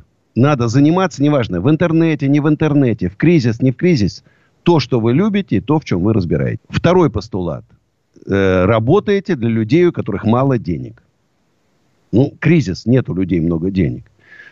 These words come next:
Интернет-магазины, ещё раз говорю, рост будет, покажут в двадцатом году, продажа продуктов, в семьдесят раз. Поэтому какие-то дешёвые одежды, дешёвые ботинки,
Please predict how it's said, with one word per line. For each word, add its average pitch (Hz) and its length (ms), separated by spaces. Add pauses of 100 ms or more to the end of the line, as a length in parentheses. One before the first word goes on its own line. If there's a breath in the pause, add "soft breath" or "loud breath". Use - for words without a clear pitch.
(200 loud breath)
Интернет-магазины, 156 1500
ещё 131 300
раз 101 160
говорю, 87 240
рост 160 420
будет, 98 280
покажут 98 480
в 67 40
двадцатом 87 480
году, 117 480
продажа 107 380
продуктов, - 480 (320 soft breath)
в - 40
семьдесят 165 380
раз. - 280 (1000 soft breath)
Поэтому 139 420
какие-то 160 340
дешёвые 160 580
одежды, 107 440
дешёвые 156 540
ботинки, 117 760